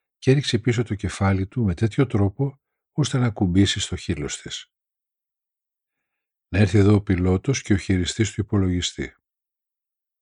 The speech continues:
Σε λίγα λεπτά, ειδοποιημένα αυτόματα από το σύστημα ενδοεπικοινωνίας που άκουγε και κατέγραφε τα πάντα, το ρομπότ πιλότος και το ρομπότ που χειριζόταν τον υπολογιστή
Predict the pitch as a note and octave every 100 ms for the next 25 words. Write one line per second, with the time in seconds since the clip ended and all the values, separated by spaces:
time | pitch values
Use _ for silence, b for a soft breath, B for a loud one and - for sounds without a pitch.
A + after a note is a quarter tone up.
0 | _ _ _ _ _ _ _ _ _ _
1 | _ _ _ - C#3 F3 F3 A2 - G#2
2 | A#2+ D3 - _ - F#2 F#2 F#2 F2+ A2+
3 | C3 G#2+ F#2 - A#2+ A2+ G2 E2+ F2+ E2
4 | - A#2 - F#2+ F2+ F2 E2+ F2 - F2
5 | F2 G#2 G2+ D#2+ - F#2+ - A2+ B2+ G2+
6 | D#2+ E2+ - E2+ F2+ - A2+ G2 G2+ D#2+
7 | F2 - G#2 A#2+ D3+ D#3 _ _ _ _
8 | _ _ _ _ _ - F#2+ F#2 G#2+ C#3+
9 | - G2 F#2 G2+ G#2 D3+ D3+ - - F2
10 | F#2+ F2 F2+ A#2+ - - - F#2 F2+ A#2
11 | - F#2 F#2+ E2 D#2 E2+ D#2 E2 - D3+
12 | D3+